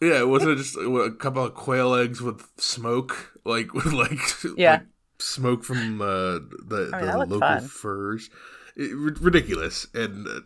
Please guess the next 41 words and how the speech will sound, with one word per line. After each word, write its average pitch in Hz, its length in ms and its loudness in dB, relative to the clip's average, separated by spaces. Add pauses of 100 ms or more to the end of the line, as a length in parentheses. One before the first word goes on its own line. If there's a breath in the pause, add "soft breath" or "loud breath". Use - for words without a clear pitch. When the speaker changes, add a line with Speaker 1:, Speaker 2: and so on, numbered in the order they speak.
Speaker 1:
everyone's 117 340 -2
all 104 140 -4
plasticky 101 600 0
in 98 100 -6
there, 98 280 0
and 95 100 -2
it 101 100 -4
makes 101 260 -4
it 98 60 -8
look 95 140 -8
all 92 140 -4
sad. 82 480 -6
And 82 140 -12
then 82 200 -10 (440 soft breath)
later 135 280 6
on, 123 160 6
when 110 120 -4
he 156 140 0
cooks, 127 460 0
uh, 98 520 2 (500)
I 120 40 -4
think 175 200 -4
it's, - 120 -6
like, 143 100 -6
a 85 100 -2
pigeon 110 720 -8
dish. 76 300 -8
Like, 104 120 -6
I 98 60 -4
think 135 100 -6
it's 110 140 -6
a - 20 -10
squab 107 560 -6
dish. - 460 -8
Speaker 2:
It 151 100 8
looks 156 220 0
like, 139 280 4
yeah. 117 280 0 (640)
Speaker 1:
Um, 92 640 0 (200)
and 92 560 -2 (460)
the, 90 400 -2